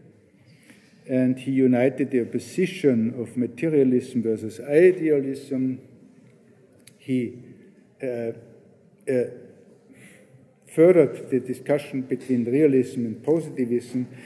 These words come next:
and also politically, as we, uh, heard, uh, Bolshevism and Austro-Marxism. And he heated, uh, caused heated, uh,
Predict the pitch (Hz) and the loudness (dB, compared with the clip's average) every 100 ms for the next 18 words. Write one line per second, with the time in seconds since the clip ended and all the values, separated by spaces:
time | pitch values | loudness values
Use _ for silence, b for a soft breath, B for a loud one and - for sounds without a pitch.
0 | B B - 147 165 156 165 - 151 147 | B B 0 0 4 4 4 6 6 6
1 | 147 165 - 139 135 127 - 139 131 135 | 4 -2 0 4 6 4 2 2 2 2
2 | 123 101 131 139 - - B B B _ | -4 0 2 2 -2 -16 B B B _
3 | 127 117 120 127 123 131 120 120 123 117 | -4 -2 -2 -4 -2 -2 -4 -4 -8 -8
4 | - 131 - 123 107 101 104 - - _ | -6 -6 -4 -6 -6 -10 -14 -16 -20 _
5 | 127 117 104 - 120 - 143 160 B B | -6 -6 -6 -6 -6 -2 -4 -4 B B
6 | B B B - 139 139 160 131 175 190 | B B B 0 2 2 -2 -4 -4 -2
7 | 185 156 - - 127 - - - - - | -2 -2 -6 -10 -10 -14 -20 -20 -20 -20
8 | - - _ - 160 180 185 - - 214 | -20 -20 _ 2 6 6 6 -4 -2 0
9 | 202 135 - - 151 | 0 -6 -8 -8 -6